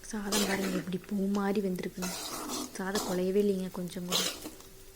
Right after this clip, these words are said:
நல்லா கிளறி விட்டுருங்க. அடியிலேருந்து எடுத்து கிளறுங்க, நல்லா ஈவனாக கிள-, ஸ்ப்ரெட் ஆயிரும். இதுக்கப்புறம் ஃபைனல் டச்சா கொத்தமல்லி தழை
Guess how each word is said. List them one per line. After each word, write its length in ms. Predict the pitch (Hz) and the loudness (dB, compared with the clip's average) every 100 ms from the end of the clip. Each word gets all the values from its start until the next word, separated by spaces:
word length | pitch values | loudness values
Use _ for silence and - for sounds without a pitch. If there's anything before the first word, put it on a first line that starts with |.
| - - - - - - - - - - - - - - - - - - - - - - - - - - - - - - - - - - - - - - | -20 -20 -20 -18 -18 -16 -16 -16 -16 -16 -18 -18 -16 -16 -18 -18 -20 -18 -18 -16 -18 -18 -16 -14 -16 -18 -20 -20 -20 -18 -20 -20 0 2 2 0 -12 -6
நல்லா 180 | 190 180 - | -4 -2 0
கிளறி 280 | 180 180 180 | 0 0 -2
விட்டுருங்க. 360 | 175 - 180 185 - - - 208 | -4 -8 -8 -8 -12 -20 -14 0
அடியிலேருந்து 440 | 190 208 196 226 196 | 8 8 10 8 6
எடுத்து 180 | 180 - | 4 -2
கிளறுங்க, 340 | 180 180 185 233 | 0 2 0 -2
நல்லா 140 | 185 185 180 | 0 0 2
ஈவனாக 240 | 180 190 208 | 0 0 0
கிள-, 340 | 185 180 175 - - | -2 -2 -4 -8 -12
ஸ்ப்ரெட் 300 | - 170 165 | -8 -6 -4
ஆயிரும். 220 | 170 185 180 - - - - - - - - - - - - - - - - - - - - - - - - - - - | -4 -4 -10 -18 -20 -20 -20 -20 -20 -20 -20 -20 -20 -20 -20 -14 0 0 0 -4 0 2 2 0 -2 2 2 0 -12 -4
இதுக்கப்புறம் 460 | 175 - 185 208 214 | 4 6 6 4 0
ஃபைனல் 380 | 185 180 190 190 - - - - | 0 0 0 -2 -6 -18 -14 -4
டச்சா 280 | 180 - 214 262 - - - - - - | 6 6 6 -2 -10 -16 -20 -18 -18 -4
கொத்தமல்லி 380 | 202 - 208 202 196 | -2 2 4 4 2
தழை 160 | 180 | 0